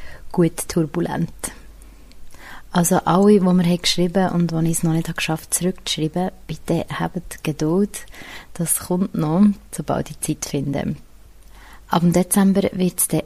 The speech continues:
einfacher, dann sind die Kleinen in der Kita und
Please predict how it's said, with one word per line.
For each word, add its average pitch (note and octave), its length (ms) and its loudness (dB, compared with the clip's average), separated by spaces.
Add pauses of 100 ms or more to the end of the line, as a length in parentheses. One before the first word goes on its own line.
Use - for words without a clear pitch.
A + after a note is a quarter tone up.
einfacher, G3 680 0
dann E3 200 2
sind - 220 -2
die E3 80 -6
Kleinen E3 380 0
in - 40 -12
der E3 120 -10
Kita - 640 -2 (160)
und D#3+ 460 2